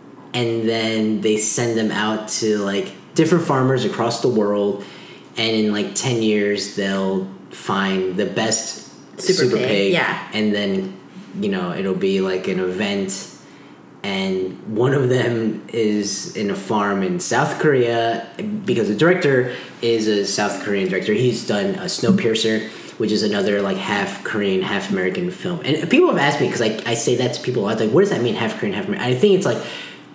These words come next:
Speaker 1: like, ha-, like, there were two production companies, right?
Speaker 2: Mm.
Speaker 1: And then half the movie was financed from a South Korean production company, and half the movie was financed by, uh, by Netflix.
Speaker 2: Mm-hmm.
Speaker 1: And so, and it's a South Korean director, and he's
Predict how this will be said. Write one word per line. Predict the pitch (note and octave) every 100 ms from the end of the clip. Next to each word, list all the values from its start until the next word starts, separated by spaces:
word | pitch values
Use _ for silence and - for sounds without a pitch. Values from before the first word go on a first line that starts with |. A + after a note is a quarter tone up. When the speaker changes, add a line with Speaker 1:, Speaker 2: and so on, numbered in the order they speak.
| - -
Speaker 1:
like, | A2+ G#2 -
ha-, | - D3 - - - - - - -
like, | A#2
there | A2+
were | A2
two | - F#3+
production | F#3+ C3+ B2 A2+
companies, | G#2 F2 D#2+ - - -
right? | F#3 G3+ G3+
Speaker 2:
Mm. | F#3
Speaker 1:
And | F3
then | A2
half | G#3 C#3 C3 -
the |
movie | B2+ A#2+ A#2
was | G#2+
financed | - G#2 G2+ G2+ F#2+ -
from | - G#2 G2
a |
South | F#2+ - G2 -
Korean | G#2+ G2 F#2+
production | - F#2+ F#3+
company, | F3+ G2 G3
and |
half | - A2
the | -
movie | F#3+ F#2+
was | -
financed | F#2+ F#2 F#2 - -
by, | F2 E2+ - - - - -
uh, | F#2+ F#2 F2 - - -
by | G2+
Netflix. | A#2 - - - -
Speaker 2:
Mm-hmm. | G3 G#3+ F#3 G3 - - - - - - - -
Speaker 1:
And | A2+ A2
so, | - - - G#2+ G2+ G2 G2 G2 G2 -
and | A2 G#2+
it's | -
a |
South | - A#2 -
Korean | - B2 A#2 A2+ A2 - -
director, | G#2+ A2
and | G#2+
he's | G2 B2 A2+ A2 -